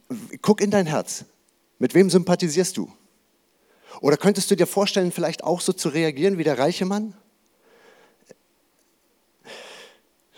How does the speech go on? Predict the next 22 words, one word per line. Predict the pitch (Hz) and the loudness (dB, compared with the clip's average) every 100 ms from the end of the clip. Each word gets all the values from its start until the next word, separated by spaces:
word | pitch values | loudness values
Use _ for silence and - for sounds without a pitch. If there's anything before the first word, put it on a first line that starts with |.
| - - | -18 -10
Okay, | - 160 127 - - - _ _ _ _ _ - _ _ _ | -4 0 0 -2 -10 -20 _ _ _ _ _ -20 _ _ _
der | 110 - | -2 0
ekligste | 120 - - - - | -4 -4 -6 -6 -2
Arme, | 107 131 | 0 0
den | 151 139 | -2 -2
man | 139 | -2
sich | 131 | -4
vorstellen | - 90 85 - 67 | -6 -6 -6 -8 -12
kann. | - 95 - _ _ - _ _ _ _ - - _ _ _ _ - - | -14 -16 -20 _ _ -20 _ _ _ _ -20 -20 _ _ _ _ -20 -12
Im | 117 117 - | -8 -8 -4
Totenreich | 151 208 123 98 80 127 - | -2 -2 -2 -6 -6 -6 -4
leidet | 104 120 131 127 | -2 0 -2 -2
der, | |
dann, | 117 117 104 - - 92 - | -2 -4 -6 -12 -12 -10 -6
der | 98 | -4
reiche | 87 107 - | -4 -4 -6
Mann | 117 92 | -8 -8
Qualen, | - 90 87 95 156 190 | -10 -4 -2 0 -2 -2
dem | 123 - | -4 -4
anderen | 104 135 151 131 | -6 -6 -6 -6
geht's | 147 - | -8 -8
gut. | - 196 - - - | -6 -4 -4 -10 -20